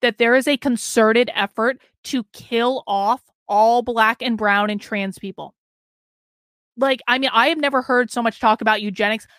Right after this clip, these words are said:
I've been hanging out with the right for a while, kind of, like, observing them. The right never talks about this stuff. You know who talks about eugenics? The far left.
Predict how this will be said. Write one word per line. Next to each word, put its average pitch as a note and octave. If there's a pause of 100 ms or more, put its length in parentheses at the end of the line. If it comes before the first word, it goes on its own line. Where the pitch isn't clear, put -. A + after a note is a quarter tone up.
(140)
I've C4+
been D#4+
hanging C#4
out A#3+
with A3
the G#3
right G3
for A3+
a G3+
while, F#3+
kind G#3+
of, G#3
like, F#3+
observing G#3+
them. C4 (360)
The C4
right D4+
never C#4+
talks C#4
about A3
this F3
stuff. - (1160)
You A3
know B3+
who D4+
talks C4
about C#4
eugenics? G#3+
The G#3+
far G3+
left. F#3